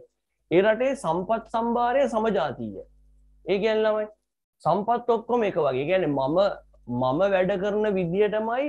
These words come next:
වෙන මිනිස්සෙකුත් වැඩ කරන්නේ. මට දවසට වැඩ කරන්න පුළුවන්, මට දවසට හදන්න පුළුවන් පාන් පනහයි නම් ඒ රටේ පාන් හදන ඔක්කොටම හදන්න පුළුවන් පාන් පනහ ගන්න. කතාව තේරෙන්නේ නැතුව සම්-, සම්පත් සමජාතීයයි. මම,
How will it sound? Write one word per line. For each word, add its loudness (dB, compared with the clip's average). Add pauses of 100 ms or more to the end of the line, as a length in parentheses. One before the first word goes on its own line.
(120)
වෙන 4
මිනිස්සෙකුත් 0
වැඩ 2
කරන්නේ. -8 (240)
මට 0
දවසට 0
වැඩ 2
කරන්න -2
පුළුවන්, -2
මට -2
දවසට 0
හදන්න 0
පුළුවන් 0
පාන් 0
පනහයි -2
නම් -4 (400)
ඒ 8
රටේ 0
පාන් -2
හදන -2
ඔක්කොටම -2
හදන්න -2
පුළුවන් -2
පාන් -2
පනහ -6
ගන්න. -8
කතාව -6
තේරෙන්නේ -4
නැතුව -6
සම්-, -10 (340)
සම්පත් 0
සමජාතීයයි. -2 (1200)
මම, 2